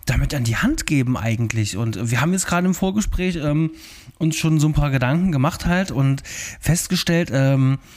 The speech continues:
dass der Film so auf den zweiten Blick, äh,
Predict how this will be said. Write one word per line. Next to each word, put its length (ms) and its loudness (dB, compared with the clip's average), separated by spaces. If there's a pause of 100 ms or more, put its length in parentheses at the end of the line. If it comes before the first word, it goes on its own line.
(220)
dass 160 0
der 140 -2
Film 400 2
so 160 0
auf 140 -2
den 100 2
zweiten 480 0
Blick, 300 -4
äh, 460 -6